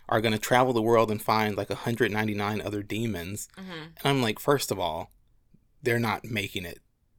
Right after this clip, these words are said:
Speaker 1: long enough to be able to fight a hundred ninety-nine demons. Like, that's
Speaker 2: Mm-hmm.
Speaker 1: just unrealistic. And then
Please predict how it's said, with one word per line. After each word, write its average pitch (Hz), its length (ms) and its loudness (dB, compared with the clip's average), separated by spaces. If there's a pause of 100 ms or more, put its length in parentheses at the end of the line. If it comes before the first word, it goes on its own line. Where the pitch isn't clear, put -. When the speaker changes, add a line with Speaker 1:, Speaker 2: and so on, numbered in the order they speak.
(220)
Speaker 1:
long 110 280 -2
enough 95 240 -8
to 117 100 -10
be 104 140 0
able 98 160 -2
to 110 240 -10 (100)
fight 107 260 2
a 98 60 -4
hundred 107 280 -2
ninety-nine 92 420 -8
demons. - 400 -12
Like, 95 160 -10
that's 104 180 -2
Speaker 2:
Mm-hmm. 95 120 -4
Speaker 1:
just - 180 -2 (240)
unrealistic. 110 760 0 (380)
And 113 220 0
then 117 380 4